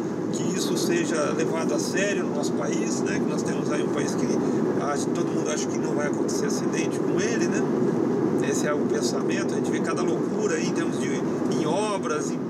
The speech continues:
projetos, em, no trânsito, e as pessoas acham que isso não vai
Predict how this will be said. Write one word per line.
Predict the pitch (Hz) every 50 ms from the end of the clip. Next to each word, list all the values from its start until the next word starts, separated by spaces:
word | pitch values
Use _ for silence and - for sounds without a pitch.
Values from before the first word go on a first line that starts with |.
| - -
projetos, | - 156 147 143 - - 151 180 202 214 208 185 - - - - - -
em, | - - - - - - - - - - - - - - - - - - 127 -
no | 170 -
trânsito, | - - 170 190 214 233 240 233 220 - - 180 180 - 180 185 196
e | 214 233
as | 233 226
pessoas | - - - - 247 240 233 - 196
acham | 214 220 220 - - -
que | - - -
isso | - - - - - - - -
não | - - - - - -
vai | - - - - - - -